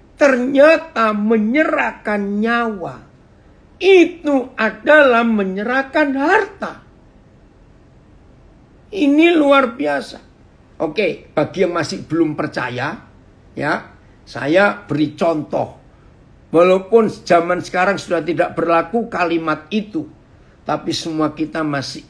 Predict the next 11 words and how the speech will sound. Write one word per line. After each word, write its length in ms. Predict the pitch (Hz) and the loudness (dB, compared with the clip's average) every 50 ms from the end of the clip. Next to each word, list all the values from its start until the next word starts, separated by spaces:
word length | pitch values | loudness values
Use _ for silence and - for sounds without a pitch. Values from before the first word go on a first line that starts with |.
| - | -12
ingat. 240 | 139 135 131 113 - - - _ _ _ _ _ _ _ _ _ _ _ _ _ _ _ _ _ _ - - _ - | -12 -10 -10 -12 -14 -16 -20 _ _ _ _ _ _ _ _ _ _ _ _ _ _ _ _ _ _ -20 -20 _ -6
Para 400 | - 196 220 240 269 269 269 - | -2 0 4 4 4 4 4 2
perampok, 720 | 240 240 220 214 208 202 190 - 254 254 254 - - - - _ _ _ - | 0 2 2 2 2 2 0 2 4 4 4 2 -2 -16 -20 _ _ _ -2
para 480 | 202 208 208 208 226 226 226 - - - | 2 2 2 4 4 2 2 0 -2 -4
penodong, 800 | 220 208 214 226 240 226 - 131 175 170 165 170 196 - - - - _ _ _ _ _ _ - - _ _ _ _ _ _ _ | -4 0 2 4 4 2 4 4 6 6 6 6 4 2 -4 -8 -14 _ _ _ _ _ _ -20 -20 _ _ _ _ _ _ _
berapa 600 | - - 170 190 208 208 - - 214 208 214 - | -4 0 2 4 2 2 0 -2 -2 -2 -2 -4
tahun, 500 | - 208 208 202 202 202 196 185 180 - - - | -4 -2 -2 -2 -2 -4 -4 -6 -8 -10 -12 -8
banyak 420 | - 170 190 202 202 202 196 - | -4 -2 -2 0 0 -2 -4 -4
tahun 280 | - 196 196 196 190 190 | -4 -2 0 0 0 0
yang 220 | 190 185 180 170 170 | -2 -2 -2 -2 -4
lalu, 440 | 170 180 202 214 220 160 139 127 | -6 -6 -8 -8 -10 -12 -14 -16